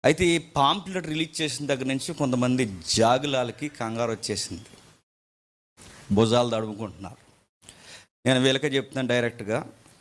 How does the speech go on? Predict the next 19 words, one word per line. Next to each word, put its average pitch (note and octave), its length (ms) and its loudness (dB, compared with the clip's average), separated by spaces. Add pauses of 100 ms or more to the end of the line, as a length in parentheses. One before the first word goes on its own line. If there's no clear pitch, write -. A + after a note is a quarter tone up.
(580)
మీరు C#3+ 180 6
కామెంట్ D#3 720 0
చేయాల్సింది D3+ 400 -2
పాంప్లెట్ C3+ 600 0
కింద A#2 280 -2
కాదు, G#2+ 360 -2 (600)
మీకే A#2+ 280 4
నేను A2+ 160 -2
చెప్పేది. G2 420 -10 (960)
ఆ B2+ 200 6
రోజు E3+ 380 -2
ఆరో D#3+ 340 2
తారీఖు C#3 560 -4
సాయంత్రం C#3 760 0
ఏడు C3 180 2
గంటలకి A#2 460 -4
డైరెక్ట్ C#3 720 0
కామెంట్ B2+ 580 -2
చేయండి. - 320 -18